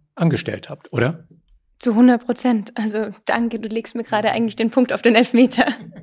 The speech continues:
Speaker 2: <laughs> um so zu sagen. Nein, für uns ist völlig klar, dass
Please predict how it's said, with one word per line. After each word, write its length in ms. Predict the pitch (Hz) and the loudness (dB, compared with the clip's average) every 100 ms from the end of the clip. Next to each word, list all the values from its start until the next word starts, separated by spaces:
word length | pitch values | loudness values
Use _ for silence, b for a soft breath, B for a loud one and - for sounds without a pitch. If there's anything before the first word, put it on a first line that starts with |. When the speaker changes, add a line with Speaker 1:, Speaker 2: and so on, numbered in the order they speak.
| - | -2
Speaker 2:
<laughs> 440 | 494 427 381 302 | -2 -2 -8 -12
um 140 | - 240 | -6 -2
so 100 | 214 | -2
zu 120 | 220 | -2
sagen. 280 | 208 196 208 | -2 -2 -2
Nein, 180 | 214 208 B B - | -8 -8 B B -8
für 100 | 202 | -2
uns 180 | 226 233 | 0 0
ist 140 | 226 | -2
völlig 320 | - 208 220 | 0 0 -2
klar, 240 | - 208 208 | -4 -2 -2
dass 240 | 208 - | -2 -8